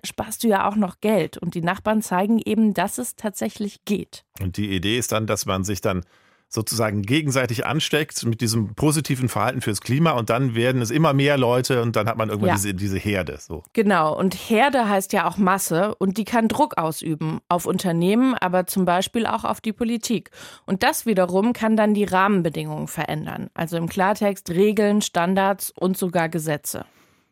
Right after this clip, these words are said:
Speaker 2: Das klingt jetzt nach einer schönen Theorie, aber die Realität, die sieht ja aktuell ganz anders aus. Also nicht zuletzt,
Speaker 1: Mhm.
Speaker 2: weil der Klimaschutz gerade in den Hintergrund gerückt ist, auch wegen der vielen Krisen, die es gerade gibt. Und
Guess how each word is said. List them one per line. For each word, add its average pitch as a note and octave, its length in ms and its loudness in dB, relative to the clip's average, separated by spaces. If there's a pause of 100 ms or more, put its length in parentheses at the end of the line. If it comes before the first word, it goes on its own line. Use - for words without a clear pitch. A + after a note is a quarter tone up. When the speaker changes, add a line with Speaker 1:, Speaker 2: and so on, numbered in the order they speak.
Speaker 2:
Das G2+ 180 0
klingt E3+ 240 2
jetzt D3 140 0
nach B2+ 120 4
einer A#2+ 120 2
schönen A2 320 0
Theorie, G2+ 440 0
aber G#2 260 2
die G#2 160 -4
Realität, G2+ 560 0
die A#2+ 60 0
sieht A#2+ 180 -4
ja G2 300 2
aktuell G2 340 -2
ganz F#2+ 180 -2
anders A2+ 280 -2
aus. - 160 -6
Also F2+ 180 -4
nicht G2 160 -2
zuletzt, E3+ 380 0
Speaker 1:
Mhm. - 20 -2
Speaker 2:
weil F#2+ 120 0
der G2 100 -2
Klimaschutz B2+ 580 0
gerade G#2+ 320 0
in G2+ 140 -2
den F#2 100 0
Hintergrund B2+ 560 0
gerückt C#3 320 -2
ist, E3 300 -2 (420)
auch G#2+ 140 0
wegen C3 160 2
der A2+ 80 2
vielen A2+ 260 2
Krisen, D3+ 380 2
die C#3 80 0
es C3+ 100 -2
gerade C3 300 -4
gibt. C#3 260 -6
Und A2+ 240 -4